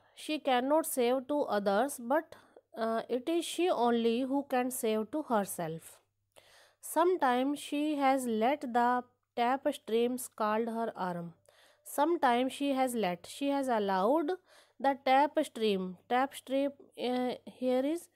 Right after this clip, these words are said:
the hot water from the tap. Scald her, scald means, uh, hurt her ha-, arm. While doing her domestic works, uh, often, uh, she is hurt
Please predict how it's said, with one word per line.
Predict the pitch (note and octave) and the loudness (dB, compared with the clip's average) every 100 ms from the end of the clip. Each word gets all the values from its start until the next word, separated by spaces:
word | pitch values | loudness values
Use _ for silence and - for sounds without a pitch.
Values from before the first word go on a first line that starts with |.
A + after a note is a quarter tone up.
| _ _ _ _ | _ _ _ _
the | A#3+ B3 | -2 4
hot | C4 D4+ F4+ | 8 8 6
water | C#4+ A3+ A3+ C#4+ | 6 6 6 0
from | - A#3+ A3+ | 2 0 2
the | C4+ E4 - | -2 -2 -2
tap. | E3+ - - - _ _ _ _ _ _ _ - _ | -2 -4 -14 -20 _ _ _ _ _ _ _ -20 _
Scald | - - - C4 C#4+ D#4 | -12 -10 2 6 6 6
her, | C4+ A3 | 4 2
scald | F#3+ - B3 B3+ D4+ D#4 | 0 -2 2 4 4 2
means, | D#4+ F#4+ - - | 2 -2 -4 -4
uh, | A#3 A#3 | -2 -2
hurt | A3+ - C4+ F4 F4 | -6 2 6 6 4
her | B3+ C4 C#4 - | 0 0 0 -6
ha-, | - G#3+ G#3+ - | -8 -2 -2 0
arm. | G3 F3+ F3 F3 _ - - _ | -2 0 -8 -12 _ -20 -20 _
While | A3 A3+ D#4+ D4 | 2 4 4 4
doing | C4+ D4+ D#4+ | 4 4 2
her | D4 D4 | 2 2
domestic | A#3 A3+ A3 - E4 E4 - - | 2 0 -2 -4 -6 -6 -10 -12
works, | A3 G#3 A3+ G3 A3+ B3 - G4 - _ - - _ - | -10 0 2 2 0 -4 -8 -8 -10 _ -20 -20 _ -10
uh, | G3+ G3 G3 - | -6 -4 -4 -6
often, | - A#3+ A#3+ F4 F#4+ G#4 E4 _ _ _ - | 0 0 2 2 2 -2 -10 _ _ _ -8
uh, | G#3+ G3+ G3+ - _ _ _ A3 | -4 -2 -2 -6 _ _ _ -10
she | G#3+ D4+ D#4 | -8 -2 0
is | D#4+ D4 | 0 -2
hurt | G#3+ A#3 G3 C4 - | 0 2 4 2 -2